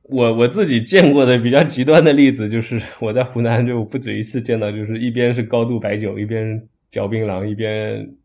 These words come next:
抽烟，有还把那个槟榔扔到酒里面的，啊，这个也是有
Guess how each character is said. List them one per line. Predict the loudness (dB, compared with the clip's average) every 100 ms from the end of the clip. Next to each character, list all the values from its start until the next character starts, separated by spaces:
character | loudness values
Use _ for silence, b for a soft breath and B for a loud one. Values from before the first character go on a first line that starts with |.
| _ _
抽 | -10 -6
烟， | -4 -4
有 | -4
还 | -2
把 | -2 0
那 | -2
个 | -2
槟 | -2 0
榔 | 0
扔 | 2
到 | 0
酒 | -2 -2 -4
里 | -4
面 | -6 -10
的， | -16 _ _ _ -18
啊， | -12
这 | -8
个 | -8
也 | -8
是 | -8
有 | -8